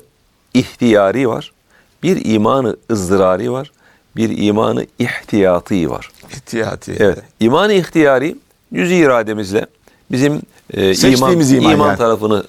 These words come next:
Speaker 1: seçip Cenab-ı Hakk'a inanmamız, kaza ve kadere inanmamız, ahirete inanmamız, e, imanı ihtiyar ediyor. Yani müminlerin ekserisin,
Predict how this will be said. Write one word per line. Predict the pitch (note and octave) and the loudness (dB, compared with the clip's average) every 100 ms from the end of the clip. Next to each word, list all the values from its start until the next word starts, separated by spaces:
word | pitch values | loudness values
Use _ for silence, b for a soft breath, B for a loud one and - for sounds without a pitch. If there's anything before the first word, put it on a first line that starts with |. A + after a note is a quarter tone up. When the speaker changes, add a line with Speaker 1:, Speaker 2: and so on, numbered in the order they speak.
| - | -6
Speaker 1:
seçip | - A#2 C3 - - | -4 -2 -4 -6 -6
Cenab-ı | A2 A#2 G#2 G2+ | -2 0 0 -2
Hakk'a | G2 A#2+ | -4 -4
inanmamız, | A2 G2 E2+ D#2+ G2 - B B | -2 -2 -4 -8 -12 -14 B B
kaza | B2 A2 A2 G2+ | -2 2 2 0
ve | |
kadere | F#2+ F#2 F#2+ G2 | 0 2 2 2
inanmamız, | G2 F2 D2+ E2+ | 0 -2 -4 -2
ahirete | F2 G2 F#2 G2+ | 0 0 -2 -6
inanmamız, | G2 F#2+ F2 G#2+ F3 B B _ | -6 -6 -4 -4 -4 B B _
e, | - G#2 | -4 -2
imanı | D#3 D3+ A2+ E3 | 0 0 0 0
ihtiyar | A#2 B2 G#2 E2+ | -2 0 0 0
ediyor. | D#2 | -2
Yani | A2 A#2 | -2 -2
müminlerin | B2+ B2+ B2 B2 - B B | 0 2 2 2 -4 B B
ekserisin, | - G3 - D3+ B2+ F#3 F#2+ | -4 -2 0 0 0 -4 -10